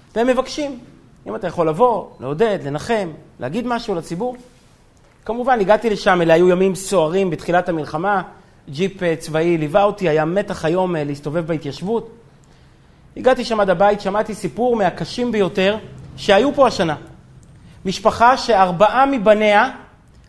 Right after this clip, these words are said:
היו שם במסיבה, ב-, ברעים. ארבעה בנים. עבדו שם, אחד עבד בהקמות בחברה שהקימה שם את המקום,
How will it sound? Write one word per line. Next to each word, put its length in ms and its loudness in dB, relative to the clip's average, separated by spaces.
היו 180 2
שם 240 2
במסיבה, 460 2
ב-, 320 2
ברעים. 360 0
ארבעה 360 4
בנים. 320 4
עבדו 260 -4
שם, 180 2
אחד 380 4
עבד 260 6
בהקמות 480 4
בחברה 340 -2
שהקימה 420 -6
שם 140 -6
את 60 -6
המקום, 420 -2